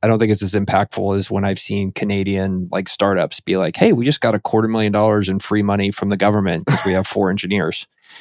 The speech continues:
Speaker 2: Yeah,
Speaker 1: Uh,
Speaker 2: exactly.
Speaker 1: I'm, I'm not exaggerating. <laughs> I'm an exaggerator. That was not, <laughs> that's not exaggeration. Um,
Speaker 2: Yeah.
Speaker 1: and, and it keeps, it keeps startups in business. Like, I, I saw our startup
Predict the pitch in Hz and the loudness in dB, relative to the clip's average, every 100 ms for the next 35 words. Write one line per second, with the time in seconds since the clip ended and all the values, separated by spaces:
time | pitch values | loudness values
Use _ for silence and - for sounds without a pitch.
0 | - - 107 104 101 - - 104 98 - | -16 -2 2 4 2 -2 -6 -2 -2 2
1 | 127 135 - 123 143 165 127 123 123 104 | 2 2 0 0 4 4 2 0 0 0
2 | 90 117 - - 180 185 143 131 139 160 | -2 -2 -2 2 4 2 2 2 2 0
3 | 170 156 127 113 110 101 135 190 165 165 | 2 2 0 -2 -2 -2 0 4 4 4
4 | 170 151 151 135 131 151 - 135 _ - | 4 4 0 0 0 -2 -6 -16 _ -20
5 | - _ - 110 110 95 92 - 123 - | -20 _ 2 4 4 2 -4 -6 -6 -6
6 | 117 120 117 156 - - _ _ _ - | -2 0 2 0 0 -12 _ _ _ -6
7 | 113 131 123 - 113 117 - 107 107 127 | -2 0 0 2 2 2 0 -2 -2 -2
8 | 85 - - 95 101 80 - 101 - 113 | -4 -4 -4 -2 -2 -4 -6 -4 -2 0
9 | 104 110 - 101 95 | 2 0 0 0 0